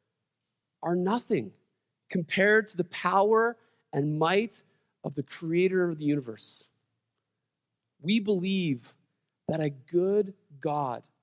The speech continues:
had good intentions for this world and every person on this earth. And God is working to set all things right. We believe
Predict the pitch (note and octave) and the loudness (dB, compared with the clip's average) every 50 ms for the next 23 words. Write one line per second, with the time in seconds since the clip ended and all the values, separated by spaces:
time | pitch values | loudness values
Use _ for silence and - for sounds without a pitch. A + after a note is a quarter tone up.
0 | _ _ _ _ _ - - F3+ E3+ E3+ D3+ C#3+ - _ - F3+ G3 G#3 A3 A3+ | _ _ _ _ _ -6 -4 -2 -2 -2 -4 -8 -14 _ -2 2 4 4 4 2
1 | - - G3+ G3 F3+ - - G3 F3+ F3+ F#3 - - F#3+ F3 F3 F3 E3+ - - | 2 0 -2 -2 -2 -4 -4 -2 -2 -2 -2 -2 0 0 0 0 -2 -4 -6 -8
2 | - _ _ _ _ _ - - F3+ F#3 G#3+ A#3 A#3+ G#3+ A#3 A3+ - - F#3 E3 | -10 _ _ _ _ _ -10 -4 2 4 4 4 4 2 0 0 0 0 -2 -2
3 | E3 E3+ F3+ G3 A3+ B3+ C#4 - - - _ _ _ _ _ _ _ _ _ - | 0 2 4 4 2 2 0 -4 -10 -20 _ _ _ _ _ _ _ _ _ -6
4 | E3 E3 - _ _ _ A3 G#3+ A3+ A3+ G3+ A3 A#3+ A3+ F#3+ - - A3 G3+ F#3+ | -6 -6 -6 _ _ _ 0 2 2 2 2 -2 -2 -4 -4 -4 0 0 2 2
5 | - - - D3+ C3+ A#2+ A#2+ - _ _ _ _ _ E3 F3 F3+ F3+ F3+ E3+ E3 | 0 -2 -2 -2 -4 -4 -6 -8 _ _ _ _ _ 0 0 0 2 0 0 0
6 | - - - D3+ D3 B2+ A#2 - - - - _ _ _ _ _ _ _ _ _ | 0 0 0 2 2 2 0 -4 -12 -20 -20 _ _ _ _ _ _ _ _ _
7 | _ _ - F3 E3+ E3 D3+ - - G3+ G3+ G#3+ A#3 B3 B3 - G#3+ F#3 E3 E3+ | _ _ 0 0 0 0 -2 0 4 6 6 8 6 6 4 2 0 0 0 2
8 | D#3+ F3 F#3 F#3+ F#3 - A3 G#3 G3+ - - E3 D3 - - - - G3 F3 F3+ | 4 4 4 4 2 0 -4 -6 -4 -4 -6 -2 0 2 2 4 6 4 4 4
9 | - - _ _ _ - F#3+ G3 G3+ G#3 G#3 G#3+ G#3+ G#3 - _ - F#3+ F#3 F#3 | 0 -8 _ _ _ 2 6 6 8 8 8 6 6 2 -2 _ 2 2 2 2
10 | F#3 F#3 F#3 F3 - - - _ _ _ - C3+ D3 D3+ D3 C3 B2 - - - | 0 -2 -2 -4 -4 -6 -6 _ _ _ -8 -4 -2 -2 -2 -4 -6 -10 -16 -20
11 | - _ _ _ _ _ _ _ _ _ _ _ _ _ _ _ _ _ _ _ | -20 _ _ _ _ _ _ _ _ _ _ _ _ _ _ _ _ _ _ _
12 | _ - E3 G#3+ B3 C4+ B3+ G3 F#3 D#3+ D3 C3+ A#2+ A2 G#2 - - _ _ | _ -6 0 2 2 2 4 4 2 4 4 2 -2 -2 -6 -14 -20 _ _